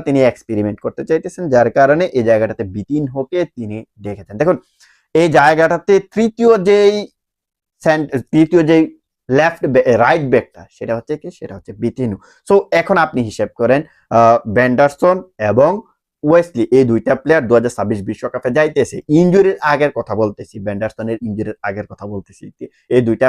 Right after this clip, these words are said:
প্লেয়ার তিনি ভেবে নিয়েছেন যে এই দুইটা প্লেয়ারকে তিনি বিশ্বকাপে ক্যারি করবেন। So by chance এই দুইটা প্লেয়ার যদি ইনজুরি পিক করে তাহলে otherwise কোন প্লেয়ারটা তার রাডারে থাকবে সেটা কিন্তু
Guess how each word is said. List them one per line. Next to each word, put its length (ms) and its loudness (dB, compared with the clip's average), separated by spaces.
প্লেয়ার 240 2
তিনি 160 2
ভেবে 260 -2
নিয়েছেন 320 -4
যে 100 2
এই 120 -2
দুইটা 240 -4
প্লেয়ারকে 380 -6
তিনি 220 -4
বিশ্বকাপে 420 -12
ক্যারি 340 2
করবেন। 240 -10
So 60 4
by 280 2
chance 180 -2
এই 160 4
দুইটা 200 2
প্লেয়ার 300 4
যদি 200 2
ইনজুরি 280 -2
পিক 200 -6
করে 140 2
তাহলে 180 -4
otherwise 480 0
কোন 120 2
প্লেয়ারটা 420 -10
তার 180 0
রাডারে 420 -4
থাকবে 280 -20
সেটা 200 -2
কিন্তু 140 -2